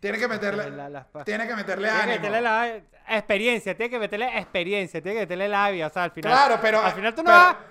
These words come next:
Speaker 1: pero estás hablando de un momento que es casi bonito y, y ahí obviamente viene una nueva vida y tú quieres estar tranquilo, pero la de la lamparoscopia, que es una cámara pasando por unas cosas rosadas y todo baboso, que nunca ves nada.
Speaker 2: Ay, sí, es horrible.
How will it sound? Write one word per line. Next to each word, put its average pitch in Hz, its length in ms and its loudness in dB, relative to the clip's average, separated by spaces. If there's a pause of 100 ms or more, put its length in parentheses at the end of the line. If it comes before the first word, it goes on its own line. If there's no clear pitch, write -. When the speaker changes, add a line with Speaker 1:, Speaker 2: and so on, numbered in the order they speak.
(220)
Speaker 1:
pero 233 160 2
estás 226 240 2
hablando 269 320 4
de 262 80 6
un 226 60 0
momento 269 440 -2 (160)
que 190 180 -6
es 190 80 -12
casi 226 260 -6
bonito 180 480 -8
y, 165 400 -14
y 175 160 -10
ahí 175 160 -2
obviamente 202 300 -8
viene 220 160 -8
una 220 120 -8
nueva 220 220 -6
vida 226 260 -4
y 196 60 -8
tú - 80 -16
quieres 185 180 -10
estar 185 140 -12
tranquilo, 180 440 -12
pero 185 200 -6
la 180 140 -6
de 180 80 -6
la 180 100 -4
lamparoscopia, 175 680 -8
que 180 200 -12
es 202 140 -16 (320)
una 208 260 -4
cámara 233 340 0
pasando 180 400 -8
por 214 120 -10
unas 180 180 -14
cosas 214 320 -8
rosadas 226 560 -2
y 196 60 -8
todo 180 260 -4
baboso, - 640 -6 (600)
que 190 140 -8
nunca 202 260 -4
ves 247 160 -2
nada. 240 260 -4
Speaker 2:
Ay, 143 120 -6
sí, 151 60 -10
es 127 80 -12
horrible. 135 400 -10